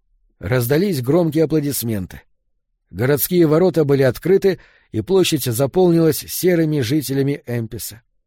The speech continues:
Они увидели Лию и опустились на колени с громким шумом, от которого у меня пробежали мурашки.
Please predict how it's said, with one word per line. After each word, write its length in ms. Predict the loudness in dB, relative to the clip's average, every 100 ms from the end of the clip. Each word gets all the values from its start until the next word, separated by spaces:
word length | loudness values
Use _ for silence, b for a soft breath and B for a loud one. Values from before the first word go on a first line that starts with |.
| _ _ _ _
Они 280 | -6 -2 2
увидели 520 | 2 2 2 2 2
Лию 360 | 2 2 2 0 B B B
и 60 |
опустились 640 | -2 0 -2 0 0 0 0
на 160 | -2
колени 420 | 0 2 2 0
с 80 | -2
громким 440 | 0 0 2 -2 -2
шумом, 440 | -2 0 0 -2 b b
от 160 | -10 -6
которого 420 | -2 0 2 2
у 60 |
меня 260 | 2 2 0
пробежали 520 | 0 0 0 2 0
мурашки. 560 | 0 0 -2 -4 -10